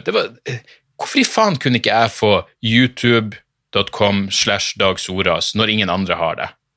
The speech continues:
Eh, jeg endte opp med, eh, y-, eh, da, eh, youtube dot com slash Dagsor. Så det er da, D A G S O R. Det er min, eh, min, eh, YouTube-konto.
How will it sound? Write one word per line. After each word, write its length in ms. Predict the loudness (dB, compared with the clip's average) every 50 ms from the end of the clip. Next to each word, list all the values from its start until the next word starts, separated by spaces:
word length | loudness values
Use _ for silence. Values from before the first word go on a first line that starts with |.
| _
Eh, 640 | 0 0 2 2 2 2 2 2 2 0 0 0 0 0
jeg 240 | 0 0 0 0 0
endte 180 | 0 0 0 -2
opp 160 | -2 -2 _
med, 320 | -2 0 0 0 -2 -4 -8 _ _ _ _ _ _ _ _ -4
eh, 160 | -2 -2 0 0 -2 -2
y-, 100 | -4 -2 0 0
eh, 160 | 0 0 0
da, 240 | -2 -2 -4 -4 -2 0
eh, 200 | 0 2 2 2 2
youtube 320 | 2 2 0 0 0 0
dot 160 | 0 0 2 0
com 160 | 0 0 0
slash 320 | -2 -4 -4 -4 -4 -2
Dagsor. 640 | 0 0 0 0 -2 -4 -6 -8 -8 -10 -14 -16 -16 _ -20 -20 -20 -20 -20 -20 -20 -14 _
Så 160 | -6 -4 -2
det 220 | 0 0 0 0 0 0 0
er 400 | -2 -2 -2 -4 -4 -6 -8 -10 -12
da, 380 | -10 -4 0 0 0 0 0 -2
D 160 | 0 0 2
A 160 | 2 2 2
G 160 | 2 2 2
S 240 | 2 2 0 -2 -4 -6 -4
O 80 | -4
R. 160 | -4 -4 -4 -6 -14 _ _ -2
Det 240 | 0 2 2 2 2
er 100 | 0 -2
min, 300 | -2 -4 -8 -10 -8 -8
eh, 180 | -6 -8 -8 -8 -10 -14 -16 _ _ _ _ _ _ _ _ _ _ _ _ -14 -14 -14 -14 -16 -18 -18 -18 -18 -20 -20 -20 -10 _ 0
min, 200 | 0 2 2 2 2
eh, 220 | 2 2 2 2 2
YouTube-konto. 600 | 2 2 2 0 -4 -4 -2 -4 -4 -4 -6 -8